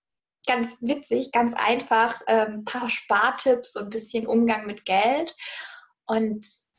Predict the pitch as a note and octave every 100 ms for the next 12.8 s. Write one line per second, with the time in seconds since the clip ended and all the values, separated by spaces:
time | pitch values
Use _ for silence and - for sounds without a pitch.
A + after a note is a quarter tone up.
0 | _ G#3+ A3 A#3+ B3 A3+ G#3 G#3 G#3+ -
1 | G#3+ G#3 A3+ B3 C4 C4 C4 - A3 -
2 | A3 G#3+ G#3+ G3 _ - G3+ F#3 - -
3 | C4 C4 D4+ F#4+ G#4 _ _ _ _ _
4 | _ _ _ _ - A3 A3 A3+ A3+ B3+
5 | B3+ B3 B3+ C4 A3 G#3+ A3+ - G#3+ G3+
6 | - G#3 G#3 D4 D4+ D4+ D4 - D#4 D#4
7 | _ _ _ _ _ _ _ - - -
8 | A#3 A#3 G#3+ A3+ A3+ - - - - -
9 | - _ _ _ _ _ _ - - G#3
10 | C4 D#4+ F#4 C5 - - - B3+ B3+ A#3+
11 | B3 B3+ C#4 C4+ B3+ B3 G#3 G3 G3 A#3+
12 | - - D4+ - E4 F4+ F#4